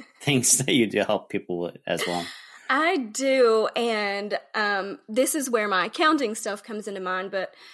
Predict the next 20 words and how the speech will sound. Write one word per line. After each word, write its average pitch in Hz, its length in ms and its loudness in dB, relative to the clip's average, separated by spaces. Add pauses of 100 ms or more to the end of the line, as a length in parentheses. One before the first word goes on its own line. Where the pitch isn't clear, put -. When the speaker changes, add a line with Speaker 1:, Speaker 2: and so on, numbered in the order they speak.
(300)
Speaker 1:
I 214 240 4
Speaker 2:
Mm-hmm. 196 80 0
Speaker 1:
help 226 180 0
people 220 260 -4
set 196 220 -2
up 208 120 -6
a 208 60 -4
budget, 196 500 -4 (140)
um, 214 360 0
and 226 100 -4
I 220 60 -4
know 226 140 -2
budget's 208 400 -4
a 214 40 -2
dirty 196 380 -4
word 226 260 -6
to 269 60 -4
some 277 220 -4
people. 311 380 0
<laughs> - 540 4